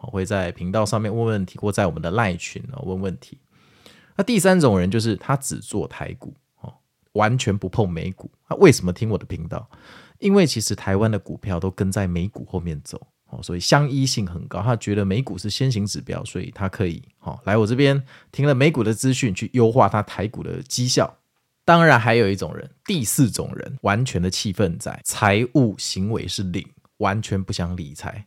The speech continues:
哦，完全不想。基本上他听我的美股航海王，就只是因为我讲话很风趣、幽默，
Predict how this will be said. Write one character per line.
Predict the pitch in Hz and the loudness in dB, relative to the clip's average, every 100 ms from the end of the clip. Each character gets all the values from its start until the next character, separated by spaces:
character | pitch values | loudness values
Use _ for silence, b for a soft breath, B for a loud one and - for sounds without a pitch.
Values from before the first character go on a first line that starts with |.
| _ - | _ -16
哦， | 78 87 | -12 -4
完 | 92 104 | -4 -2
全 | 98 90 | -4 -4
不 | 90 | -6
想。 | 92 - - B B B | -8 -8 -12 B B B
基 | 170 | 2
本 | 139 | 2
上 | 98 117 | 4 2
他 | |
听 | 117 - 113 98 | 2 -2 -4 -4
我 | 76 | -6
的 | 87 | 2
美 | 160 | 2
股 | 190 104 | 4 0
航 | 101 | 0
海 | 101 | 0
王， | 85 60 123 | -2 -6 -10
就 | - 101 | -8 -6
只 | - 101 | -4 -4
是 | 87 139 135 | -2 -2 0
因 | 143 | 0
为 | 147 131 - | 4 2 0
我 | 110 | -4
讲 | 92 80 | -4 -2
话 | 113 | -2
很 | 90 82 | -2 -2
风 | 139 147 | 0 0
趣、 | - 156 110 B B B B | 2 0 0 B B B B
幽 | 143 151 | 4 4
默， | 165 156 113 - | 6 6 4 0